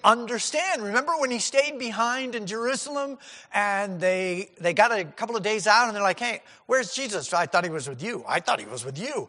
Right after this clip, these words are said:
<gasps> They run back to Jerusalem to go find him, and he's, and he's in the temple. And he looks at him and he says, "Didn't you know I had, uh, you didn't really look for me, right? I mean, you knew I was here."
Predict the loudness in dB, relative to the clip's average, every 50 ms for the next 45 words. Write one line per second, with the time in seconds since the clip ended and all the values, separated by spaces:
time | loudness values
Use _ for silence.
0 | -8 -6 -6 -4 -4 -6 -8 -8 -6 -2 -2 0 2 2 0 2 6 6 6 6
1 | 4 0 -6 -6 -4 -4 -4 -4 -4 -4 -4 -4 -4 -2 0 0 0 2 2 0
2 | 0 0 -2 -6 -6 -6 -8 -8 -10 -12 -12 -12 -10 -10 -8 -6 -6 -6 -6 -8
3 | -8 -8 -8 -8 -6 -8 -10 -10 -12 _ _ _ _ _ _ _ _ _ _ -6
4 | -2 0 0 0 0 0 -2 -4 -4 -4 -4 -2 -2 -2 -2 -2 -4 -8 -10 -12
5 | -12 -14 -14 -14 -10 -8 -4 -2 0 0 0 0 -2 -6 -12 -12 -10 -10 -8 -8
6 | -10 -12 -16 _ -18 -16 -16 -18 _ _ _ _ -20 -18 -10 -8 -6 -6 -6 -8
7 | -8 -4 0 0 0 0 -2 -4 2 4 4 4 4 2 -12 -12 -12 -12 -12 -12
8 | -4 2 2 2 4 2 -2 -4 -4 -4 -4 -4 -4 0 4 4 4 4 2 -4
9 | -6 -6 -6 -4 -4 -4 -4 -6 -8 -16